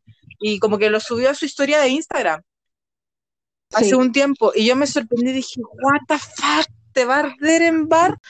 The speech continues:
Speaker 1: Para ir cerrando el tema de Sangmin y los chicos, yo, yo creo que tienes razón, Betty, porque sí, porque de hecho me llamó mucho la atención lo que comentaba por de Siw-, de que había hecho Siwon, y que ellos saben a lo que se exponen cuando hablan de Kangin,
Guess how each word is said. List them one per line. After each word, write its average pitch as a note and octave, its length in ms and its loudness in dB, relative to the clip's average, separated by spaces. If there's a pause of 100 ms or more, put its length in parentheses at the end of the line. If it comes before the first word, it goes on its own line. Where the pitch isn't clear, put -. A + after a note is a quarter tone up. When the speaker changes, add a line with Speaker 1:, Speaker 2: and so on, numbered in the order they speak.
(120)
Speaker 1:
Para G#3 200 0
ir B3+ 100 0
cerrando D4 500 0
el D4 120 -6
tema D4+ 320 0
de C#4+ 340 2
Sangmin C#4 540 -2
y D4 80 -4
los C#4+ 180 -2
chicos, D#4 340 -6
yo, C4 140 -4
yo A#3+ 340 0
creo C#4 280 0
que C#4+ 100 -2
tienes C#4 260 -4
razón, A#3+ 360 -4
Betty, C4 240 -2
porque A3 260 -6
sí, F#3+ 200 -8
porque E3 200 -14
de F#3+ 80 -2
hecho A3 160 -6
me C4 80 0
llamó A#3 200 -2
mucho C4+ 200 -6
la D4 60 0
atención D4 340 -6
lo D4+ 80 0
que C4+ 80 -10
comentaba A3 580 0
por B3 280 0
de A3 160 -8
Siw-, A#3+ 340 -12 (180)
de F#3 360 -2
que F#3 80 0
había G3+ 220 2
hecho A#3+ 160 -8
Siwon, C4+ 340 0 (320)
y G3 140 -4
que F#3+ 340 2 (240)
ellos E4 280 0
saben F4+ 400 0
a F#4 60 0
lo E4+ 140 0
que D4+ 120 -4
se - 140 -6
exponen A3 640 -2
cuando D4 280 -2
hablan D4 380 0
de D4 140 -2
Kangin, B3 460 -2